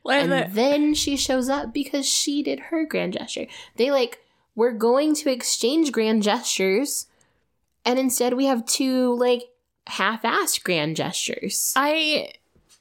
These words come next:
Speaker 1: I like that the medic guy was like, "As your doctor, I can't condone you do this. You are still injured.
Speaker 2: Mm-hmm.
Speaker 1: You needed to have left two weeks ago.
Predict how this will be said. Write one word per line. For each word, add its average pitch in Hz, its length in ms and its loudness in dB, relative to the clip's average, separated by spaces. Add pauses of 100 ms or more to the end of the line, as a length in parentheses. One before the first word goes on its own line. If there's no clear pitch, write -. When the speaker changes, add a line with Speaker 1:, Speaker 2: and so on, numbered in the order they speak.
(380)
Speaker 1:
I 247 100 2
like 262 440 -2
that 240 320 0
the 202 560 2 (240)
medic 196 600 2
guy 156 420 2
was 147 260 -2
like, 147 480 -2 (1400)
"As 185 280 0
your 214 140 2
doctor, 175 640 0 (460)
I 156 120 0
can't 214 300 -2
condone 226 440 2
you 240 120 2
do 254 220 2
this. 151 460 0
You 185 120 2
are 180 80 2
still 254 260 -2
injured. 180 580 2 (180)
Speaker 2:
Mm-hmm. 233 460 2 (120)
Speaker 1:
You 220 140 2
needed 226 260 2
to 233 140 2
have 202 120 0
left 220 240 0
two 277 180 -2
weeks 269 260 0
ago. 165 380 0